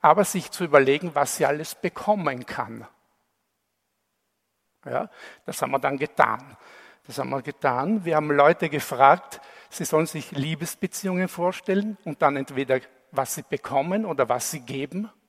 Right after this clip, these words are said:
müssten, wollten. Dann haben wir aber auch noch gefragt, sie sollte,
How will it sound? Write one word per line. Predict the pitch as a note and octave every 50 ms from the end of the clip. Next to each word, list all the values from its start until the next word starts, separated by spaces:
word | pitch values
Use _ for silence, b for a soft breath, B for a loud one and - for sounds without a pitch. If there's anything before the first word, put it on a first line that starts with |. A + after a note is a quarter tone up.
| _ -
müssten, | E3+ D3+ F3 - - - - G3+ G3+ A3 A#3+ C4+ - _ _ _ _ _ _ _
wollten. | - B2 B2+ D3 E3 - - - F#3 G3+ A3+ A3+ G#3+ - _ B B B B B B B B B B B B B B -
Dann | C#3+ C#3 C3+
haben | C#3+ D3 C3+
wir | C#3 B2+
aber | A2+ C3 B2+ -
auch | C3+ C3+ - -
noch | F#3 - -
gefragt, | F#3+ - - E3 D#3 D#3+ E3 - -
sie | - F3
sollte, | - D#3+ D3+ D3+ D3+ E3 E3 D3